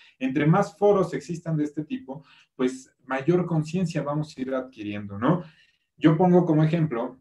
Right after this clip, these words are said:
eh, generalmente países que tienen un poquito más de desarrollo, que si se dan cuenta ya están logrando este punto,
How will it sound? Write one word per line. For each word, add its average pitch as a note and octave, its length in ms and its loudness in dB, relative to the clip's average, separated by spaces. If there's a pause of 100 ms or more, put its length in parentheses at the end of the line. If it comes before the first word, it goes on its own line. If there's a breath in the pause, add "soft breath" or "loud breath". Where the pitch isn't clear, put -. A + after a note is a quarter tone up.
eh, A2 400 -6
generalmente C#3 560 -4
países B2+ 480 -4
que - 100 -14
tienen C3 280 -8
un C#3+ 80 -8
poquito - 400 -8
más C#3 180 -8
de D#3 100 4
desarrollo, C3 760 -2
que A#2+ 100 -8
si - 160 -18
se B2+ 120 -10
dan D3+ 180 -2
cuenta D#3+ 260 -2
ya D3+ 260 0
están D#3+ 420 -2
logrando B2 520 -4
este - 260 -14
punto, F3 480 -4